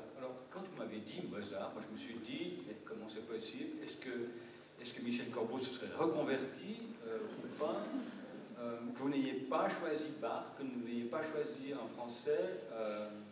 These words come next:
Mozart. C'est une véritable surprise.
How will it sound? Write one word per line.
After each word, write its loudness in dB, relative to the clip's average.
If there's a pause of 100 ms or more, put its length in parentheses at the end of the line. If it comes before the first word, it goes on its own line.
(600)
Mozart. -4 (1800)
C'est 4
une 0
véritable 6
surprise. 4